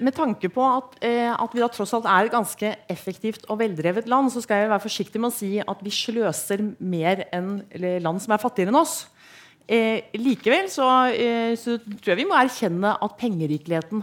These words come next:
har gjort noe med oss. Det har gjort noe med de allmenne forventningene til hva, eh, det offentlige skal levere av ulike typer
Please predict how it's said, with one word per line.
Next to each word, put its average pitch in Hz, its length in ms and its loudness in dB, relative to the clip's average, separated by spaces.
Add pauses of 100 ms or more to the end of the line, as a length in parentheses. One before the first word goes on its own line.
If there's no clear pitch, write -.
har 180 120 0
gjort 180 280 -10
noe 190 120 -2
med 170 160 0
oss. 480 240 0
Det 294 120 2
har 277 100 2
gjort 269 260 -4
noe 226 240 0
med 202 160 0
de 220 160 2
allmenne 165 360 -2
forventningene 175 800 -2
til 202 200 -2
hva, 180 480 2
eh, 185 240 0
det - 80 -4
offentlige 175 480 -4
skal 180 340 -4
levere 185 460 2 (120)
av 196 320 -2
ulike 190 360 -2
typer 196 320 -2